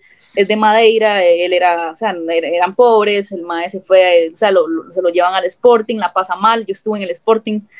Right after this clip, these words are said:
sé cómo es la vida en Portugal, eh, o sea, como que su carrera y su vida la admiro muchísimo porque me siento identificada, porque a mí también me tocó igual,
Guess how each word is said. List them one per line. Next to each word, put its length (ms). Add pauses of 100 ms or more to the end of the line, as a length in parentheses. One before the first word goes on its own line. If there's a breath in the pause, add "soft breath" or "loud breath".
(200 loud breath)
sé 140
cómo 200
es 60
la 80
vida 160
en 80
Portugal, 640 (320)
eh, 500
o 40
sea, 120
como 240
que 380 (580)
su 260
carrera 440
y 40
su 140
vida 300
la 80
admiro 240
muchísimo 520
porque 220
me 100
siento 280
identificada, 680 (360)
porque 220
a 20
mí 100
también 280
me 80
tocó 240
igual, 280